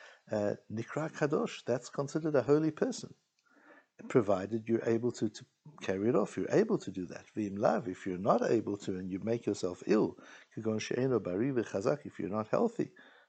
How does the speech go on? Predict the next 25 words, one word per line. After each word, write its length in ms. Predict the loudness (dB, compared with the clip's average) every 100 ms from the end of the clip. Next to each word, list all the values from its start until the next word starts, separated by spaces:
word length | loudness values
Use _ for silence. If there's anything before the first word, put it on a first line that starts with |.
| -8
Nikra 360 | -6 0 0 0
Chotei, 440 | -4 0 2 2
then 200 | 2 0
you're 80 | -2
called 320 | 0 0 0
a 40 |
sinner. 360 | -2 -4 -6 -10 _ -20 -18 -18 -8
So 220 | 6 6
the 140 | 6
Shulchan 420 | 0 0 0 2 4
Aruch 340 | 6 6 6
resolves 680 | 4 8 10 10 8 4 -2
the 100 | -4
views 360 | 2 4 6
of 200 | 6 8
Rabbi 240 | 10 10 10
Elazar 500 | 8 8 8 4 2 0
and 160 | 2
Rabbi, 440 | 2 2 2 -2 -4 -8 -4
a-, 240 | -2 0
and 160 | -2 -2
of 100 | -6
Shmuel 520 | -2 2 4 4 0 -6 -20 -20 _
to 100 | -10
say 420 | -2 2 4 2